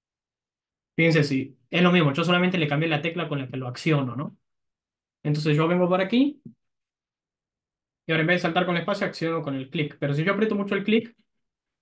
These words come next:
ven que me puedo ir. Ahí me fui muy, muy, muy hacia arriba. ¿Ven? Y estoy como yendo. Ese es el límite normal. Ese es un salto. Pero si yo aprieto mucho, me puedo poner a volar. ¿Bien?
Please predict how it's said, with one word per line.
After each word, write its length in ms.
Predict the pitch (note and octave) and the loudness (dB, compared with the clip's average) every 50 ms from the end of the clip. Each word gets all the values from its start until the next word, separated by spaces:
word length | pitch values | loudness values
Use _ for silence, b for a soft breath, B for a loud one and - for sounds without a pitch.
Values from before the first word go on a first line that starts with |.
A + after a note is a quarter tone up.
| _ _ _ | _ _ _
ven 140 | D3+ D#3+ E3+ | -4 -4 -2
que 60 | E3 | -2
me 100 | D3+ D3 | -2 0
puedo 200 | D#3+ E3 E3 D#3+ | 0 2 2 2
ir. 240 | D#3+ E3 F3+ F#3 - _ _ _ _ _ _ _ _ _ _ _ _ _ _ _ _ _ | 2 0 -2 -6 -12 _ _ _ _ _ _ _ _ _ _ _ _ _ _ _ _ _
Ahí 100 | C#3+ D3+ | -2 -2
me 140 | E3 D#3 D3 | -2 -2 -2
fui 120 | E3 D#3+ | -2 -2
muy, 220 | D#3+ D#3+ E3 D#3+ | -2 -2 -2 -2
muy, 180 | D#3+ D#3 D#3+ D#3+ | -2 -4 -4 -4
muy 260 | D#3+ D3 D3 D#3 F3 F3+ | -4 -2 -2 -2 -2 -2
hacia 200 | F3 - D3 C3+ | -4 -6 -8 -8
arriba. 300 | C#3+ F3 F3 D3+ D3 - - _ _ _ _ _ _ _ _ _ _ _ _ _ _ _ _ _ _ _ _ - | -6 -6 -4 -6 -6 -8 -14 _ _ _ _ _ _ _ _ _ _ _ _ _ _ _ _ _ _ _ _ -8
¿Ven? 320 | D3 F#3+ B3+ C4+ - _ _ _ _ _ _ _ | -4 -4 -4 -4 -6 _ _ _ _ _ _ _
Y 140 | - C3 B2 | -12 -12 -12
estoy 340 | B2 - - D3 D3 C#3 - | -12 -8 -6 -4 -4 -4 -2
como 240 | - D3+ C#3+ C3+ C3 | -4 -4 -2 -4 -4
yendo. 320 | - - D#3+ E3+ E3+ E3+ | -4 -2 -2 -2 -2 0
Ese 260 | E3+ F#3+ G3+ G3+ A#3+ | 0 0 2 2 2
es 60 | G3+ F3+ | 2 2
el 100 | D#3 D3+ | 2 2
límite 280 | F3 F3 E3 D3+ C#3 | 2 2 0 0 -2
normal. 400 | C#3 C#3 C3+ D#3 F3+ E3+ D3+ - - | -2 -4 -4 -2 -2 -2 -2 -4 -6
Ese 220 | E3+ F3+ - A3 | -8 -6 -4 -4
es 60 | F3 E3+ | -4 -2
un 140 | E3+ E3+ | -4 -4
salto. 460 | - - D#3+ C#3+ C3 B2 - B2 - _ _ _ _ _ _ _ _ _ _ _ _ _ _ _ _ _ _ _ _ _ _ _ _ _ _ _ _ _ _ _ _ _ | -4 -4 -4 -6 -6 -8 -12 -18 -20 _ _ _ _ _ _ _ _ _ _ _ _ _ _ _ _ _ _ _ _ _ _ _ _ _ _ _ _ _ _ _ _ _
Pero 120 | D3+ C#3+ | -6 -4
si 60 | C#3 D3 | -4 -2
yo 340 | D#3+ F3+ F#3 F3 - - - | 0 -2 -2 -2 -6 -10 -10
aprieto 320 | D#3+ D3+ D3+ F3+ F3+ F#3 | -8 -6 -4 -2 -2 0
mucho, 500 | G3 G#3+ A3 A3 - - A#3+ C#4+ C#4+ - _ _ _ _ _ _ _ _ _ _ _ _ _ _ _ _ _ _ _ _ _ _ _ _ _ _ _ | 0 0 0 0 0 -2 -2 -2 -4 -8 _ _ _ _ _ _ _ _ _ _ _ _ _ _ _ _ _ _ _ _ _ _ _ _ _ _ _
me 80 | D3+ D3 | -14 -6
puedo 180 | - D#3 D3+ | -4 -2 -2
poner 220 | D3+ D3 D3+ D3+ D3 | 0 0 0 0 -2
a 40 | C#3 | -2
volar. 300 | C#3 C#3 C3+ B2+ - - _ _ _ _ | -4 -6 -8 -10 -12 -16 _ _ _ _
¿Bien? 380 | - C#3+ F3 A#3+ C4+ - - | -10 -6 -4 -4 -4 -6 -10